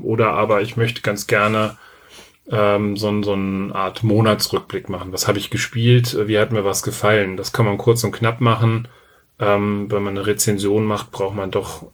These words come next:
echt, wenn man's richtig gut machen will, doch, äh, deutlich mehr Zeit und, und auch ein ganz anderes Equipment dafür.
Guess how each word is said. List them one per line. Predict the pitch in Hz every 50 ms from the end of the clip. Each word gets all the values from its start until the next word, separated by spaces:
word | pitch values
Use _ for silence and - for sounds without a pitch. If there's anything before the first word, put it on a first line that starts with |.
| _ _
echt, | - 113 113 - - - - - - 143
wenn | 113 107
man's | 110 104 104 101 - -
richtig | 123 120 120 123 117 - -
gut | - 135 151 - -
machen | 123 120 117 120 120 113 110
will, | 117 117 117 117 117
doch, | 117 120 113 107 - - - - - - 107 110 - -
äh, | - 110 107 107
deutlich | 104 117 117 113 120 120 110 107 - -
mehr | 110 107 104 101
Zeit | - - - 107 104 110 113 117 - -
und, | 110 107 107 104 -
und | - 107 110
auch | - 104 107
ein | 110 110 110
ganz | 107 107 110 120 117
anderes | 110 113 110 98 -
Equipment | - 110 - - 117 104 - 104 98 -
dafür. | 101 92 - - 98 92 113 117